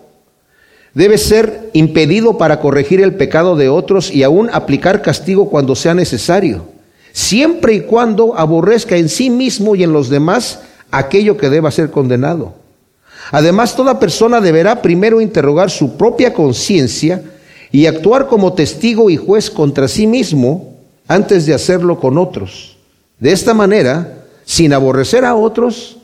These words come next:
hacemos guerra contra el pecado." Tremendo, ¿verdad? Primero necesitamos vernos a nosotros mismos y juzgarnos a nosotros mismos. Por eso dice la Escritura, "Ten cuidado cuando reprendas a tu hermano,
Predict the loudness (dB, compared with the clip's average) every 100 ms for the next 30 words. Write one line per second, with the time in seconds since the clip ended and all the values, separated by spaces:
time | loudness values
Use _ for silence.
0 | _ _ _ -8 -2 0 0 0 -2 -2
1 | -4 -6 -4 -6 -8 -14 -14 -16 -20 _
2 | _ -8 -2 0 0 -2 -6 -6 -8 -14
3 | -20 _ _ _ _ _ _ _ 2 4
4 | 4 2 0 0 0 0 2 0 2 2
5 | 2 0 0 0 0 0 0 2 0 0
6 | 0 -2 -2 -2 -4 -6 -4 0 0 2
7 | 0 0 0 0 0 0 0 0 0 0
8 | -4 -8 -18 -2 2 2 2 0 2 0
9 | 0 -2 0 0 2 0 0 0 2 2
10 | 0 0 0 0 0 0 0 0 0 -2
11 | 0 0 0 0 0 -2